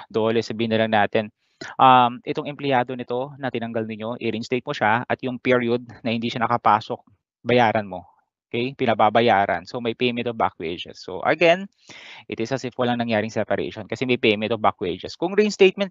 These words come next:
lang, hindi siya babawasan. Okay? So, hindi siya ibabawas sa future benefit. Pero kung may payment of back wages,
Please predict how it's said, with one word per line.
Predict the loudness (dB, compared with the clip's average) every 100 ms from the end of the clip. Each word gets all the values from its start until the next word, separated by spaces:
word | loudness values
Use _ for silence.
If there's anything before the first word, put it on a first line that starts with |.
| 0
lang, | 0
hindi | -2 -6
siya | -4
babawasan. | -4 -2 -4 -4 -6 -8 -10 -12 _ _
Okay? | -4 -4
So, | -2
hindi | -4 -2 0
siya |
ibabawas | 2 4 6 6 4
sa | -4
future | -8 -10
benefit. | -8 -8 -10 -10 -8 0
Pero | 0 0
kung |
may | -4
payment | -4 -4 -4
of | -2
back | -2 0
wages, | -2 -2 -2 -4